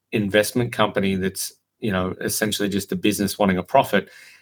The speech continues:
N R L has a vested interest in seeing, um,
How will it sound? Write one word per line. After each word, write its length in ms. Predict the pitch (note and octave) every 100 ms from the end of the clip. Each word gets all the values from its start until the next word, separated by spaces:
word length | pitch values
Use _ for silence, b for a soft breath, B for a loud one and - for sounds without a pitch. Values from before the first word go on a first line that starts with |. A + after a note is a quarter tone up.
| B -
N 120 | E3
R 220 | F#3+ D#3+
L 140 | C#3+ B2
has 220 | B2 G#2+
a 60 |
vested 440 | G2 B2 C3 - B2
interest 400 | A#2 - A2 -
in 100 | G2+
seeing, 760 | - - A#2 B2+ A#2+ G#2 F#2+ -
um, 480 | A2+ F#2+ F#2 F#2+ -